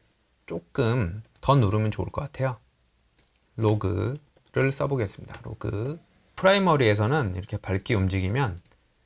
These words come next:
그 밝은 쪽뿐만 아니라, 어, 어두운 쪽, 중간도 다 움직이는데, 로그로 쓰시면 거기 부분만 움직입니다. 이 부분의 범위는 여기서 지정할 수 있고요. 영점오 위쪽이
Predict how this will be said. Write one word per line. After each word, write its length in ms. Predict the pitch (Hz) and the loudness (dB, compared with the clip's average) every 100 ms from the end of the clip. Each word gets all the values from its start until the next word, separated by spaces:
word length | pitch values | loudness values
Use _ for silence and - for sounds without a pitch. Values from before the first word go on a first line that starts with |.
| _ | _
그 180 | - 110 | -8 -4
밝은 380 | - 120 151 147 | 2 4 4 2
쪽뿐만 680 | 151 147 _ 156 170 175 139 | 2 0 _ -4 0 2 4
아니라, 480 | 90 92 127 170 - _ - | 2 0 0 -2 -6 _ -14
어, 200 | 107 95 | -12 -8
어두운 380 | 101 101 110 98 | -4 0 2 0
쪽, 200 | - 92 | -2 -8
중간도 460 | - 120 131 127 110 | -2 2 4 4 0
다 160 | - 90 | 2 2
움직이는데, 800 | 92 92 104 87 82 123 98 - - _ _ _ _ _ _ _ - | 2 0 0 -2 -2 -2 -4 -6 -20 _ _ _ _ _ _ _ -2
로그로 520 | 120 147 165 156 147 | 0 4 4 6 4
쓰시면 560 | 135 139 - 92 120 185 _ - | 2 0 0 -2 -2 -6 _ -2
거기 340 | 117 131 120 | 0 2 -2
부분만 420 | - 175 190 165 | -4 -2 2 2
움직입니다. 560 | 92 90 92 87 98 - _ _ _ _ _ _ _ | 2 -2 -4 -8 -10 -14 _ _ _ _ _ _ _
이 220 | 127 131 - | -4 -4 -4
부분의 720 | - 120 131 135 135 131 127 _ _ _ _ _ _ | -6 -4 0 2 4 2 0 _ _ _ _ _ _
범위는 600 | - 127 147 131 156 87 | 6 6 6 4 2 0
여기서 300 | 98 117 117 | 0 2 0
지정할 380 | 98 107 113 92 | 0 2 2 0
수 160 | - | -4
있고요. 380 | - - - 113 139 | -12 -8 -4 -4 -2
영점오 800 | 92 101 110 92 101 113 104 | -4 0 0 0 4 4 4
위쪽이 800 | 104 107 - 123 98 120 170 214 | 2 0 0 0 0 2 0 -2